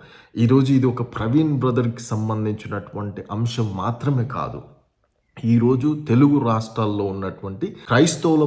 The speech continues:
పైన, క్రైస్తవుల యొక్క ఆత్మస్థైర్యం పైన జరుగుతున్నటువంటి దాడి. ఈరోజు క్రైస్తవులు అంటే, ఈరోజు నేను నిజంగా ఒక విషయం ఏంటంటే, ప్రవీణ్ బ్రదర్ చనిపోయిన తర్వాత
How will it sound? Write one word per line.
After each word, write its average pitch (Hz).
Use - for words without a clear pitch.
పైన, 135
క్రైస్తవుల 143
యొక్క 123
ఆత్మస్థైర్యం 113
పైన 104
జరుగుతున్నటువంటి 98
దాడి. 80
ఈరోజు 165
క్రైస్తవులు 160
అంటే, 135
ఈరోజు 135
నేను 117
నిజంగా 127
ఒక 127
విషయం 139
ఏంటంటే, 113
ప్రవీణ్ 156
బ్రదర్ 160
చనిపోయిన 120
తర్వాత 101